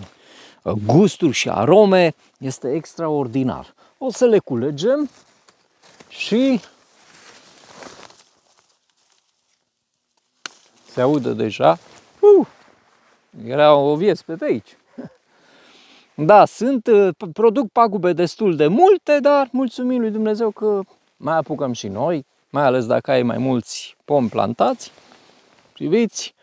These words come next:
o frumusețe de mere. Sperăm din toată inima să avem o recoltă bună în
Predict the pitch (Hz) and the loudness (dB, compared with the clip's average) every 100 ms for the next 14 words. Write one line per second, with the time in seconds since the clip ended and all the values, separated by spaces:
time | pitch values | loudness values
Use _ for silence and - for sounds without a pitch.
0 | _ - 220 226 208 180 202 - 139 135 | _ 2 2 2 0 0 -2 0 -4 -4
1 | 160 220 208 196 185 - _ - - 143 | -2 -2 0 0 -2 -8 _ -18 -6 0
2 | 151 165 139 135 147 131 120 139 143 139 | 2 2 0 -2 -2 -2 -4 -4 -4 -2
3 | 131 - - 143 151 147 139 131 131 127 | -2 -4 -4 0 2 2 2 0 0 -2
4 | 127 - _ _ _ _ _ _ _ _ | -4 -12 _ _ _ _ _ _ _ _
5 | _ _ _ - 180 180 160 127 - 170 | _ _ _ 0 2 2 -2 -6 -8 -4
6 | 160 - 151 127 131 127 117 123 120 151 | -4 -4 -6 -6 -6 -6 -8 -12 -10 -4
7 | 226 208 202 190 170 - 170 160 156 151 | -2 0 0 -2 -6 -12 -10 -8 -8 -8
8 | 147 | -8